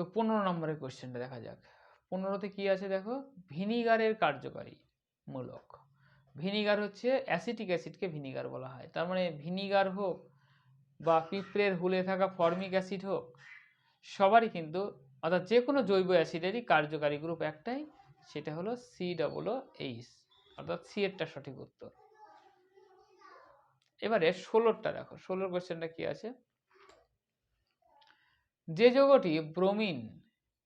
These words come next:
কার্বন টেট্রাক্লোরাইডের, আহ, বিকারকে লাল দ্রবণকে বর্ণহীন করে না। আচ্ছা, একটা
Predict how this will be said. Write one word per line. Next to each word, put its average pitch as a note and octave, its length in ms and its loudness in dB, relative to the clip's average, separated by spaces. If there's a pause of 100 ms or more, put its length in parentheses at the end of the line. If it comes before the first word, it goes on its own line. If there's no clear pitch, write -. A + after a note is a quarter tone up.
(240)
কার্বন F#3+ 460 6 (180)
টেট্রাক্লোরাইডের, F#3+ 1200 0
আহ, - 1000 -6 (120)
বিকারকে F#3+ 560 2 (320)
লাল F3 260 10 (200)
দ্রবণকে F#3 500 0 (140)
বর্ণহীন F#3+ 540 0 (180)
করে E3 240 2 (140)
না। F3 100 2 (1200)
আচ্ছা, - 240 -20 (2000)
একটা F3 120 -4